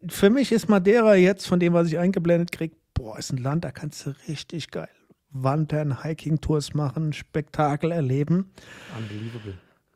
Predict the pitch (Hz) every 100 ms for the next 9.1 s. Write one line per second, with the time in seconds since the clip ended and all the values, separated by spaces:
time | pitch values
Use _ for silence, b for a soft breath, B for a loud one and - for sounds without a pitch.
0 | _ _ _ _ _ - 185 156 135 -
1 | 123 - 151 - - 190 - - 190 180
2 | 160 - - - - 156 233 117 113 _
3 | _ - - 175 _ _ - - - -
4 | - 190 - 214 175 202 220 - 185 165
5 | - - 233 143 139 165 170 170 - 180
6 | 175 151 156 143 143 - 185 180 147 -
7 | - - 98 120 202 _ _ _ _ _
8 | _ _ _ - 147 151 135 165 160 -